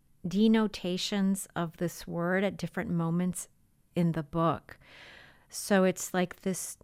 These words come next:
sort of landslide of issues for Jill. And it begins with this accident her husband is involved in.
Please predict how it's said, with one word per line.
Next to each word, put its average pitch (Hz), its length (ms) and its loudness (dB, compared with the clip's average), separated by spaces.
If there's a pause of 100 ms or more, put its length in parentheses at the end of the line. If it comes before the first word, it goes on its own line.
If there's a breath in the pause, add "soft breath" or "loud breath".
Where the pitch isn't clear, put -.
sort 196 380 0
of 175 140 -2
landslide 170 840 0
of 151 140 -2 (100)
issues 160 840 -2
for 160 320 0 (220)
Jill. 165 640 2 (1120 soft breath)
And 170 240 4
it 165 100 -2
begins 175 460 0
with 175 120 -4
this - 300 -6
accident 160 540 -2
her 151 140 -4
husband 165 460 -2
is 151 100 -4
involved 160 600 -2
in. 151 260 -2